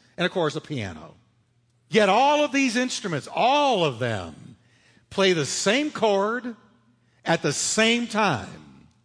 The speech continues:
And if you've got that orchestra and they're all playing in the key of C, and then somebody decides to wing it and go Lone Ranger and go rogue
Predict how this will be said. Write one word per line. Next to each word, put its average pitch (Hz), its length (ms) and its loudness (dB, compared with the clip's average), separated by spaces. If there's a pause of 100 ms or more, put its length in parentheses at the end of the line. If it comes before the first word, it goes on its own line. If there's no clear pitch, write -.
(480)
And 170 100 -2
if 202 60 -2
you've 294 120 2
got 254 180 4
that 226 120 4
orchestra 220 540 0
and 180 60 -2
they're 254 140 2
all 226 200 4
playing 214 320 0
in 185 80 -2
the 170 40 -2
key 208 200 -6
of 160 80 -6
C, 196 460 -8 (500)
and 185 100 0
then 240 140 2
somebody 240 320 4
decides 214 480 2
to 175 80 0
wing 202 260 0
it 254 160 0 (340)
and 160 220 -2 (120)
go 214 180 6
Lone 214 340 4
Ranger 233 560 2 (240)
and 170 140 -4
go 214 140 8
rogue 220 640 4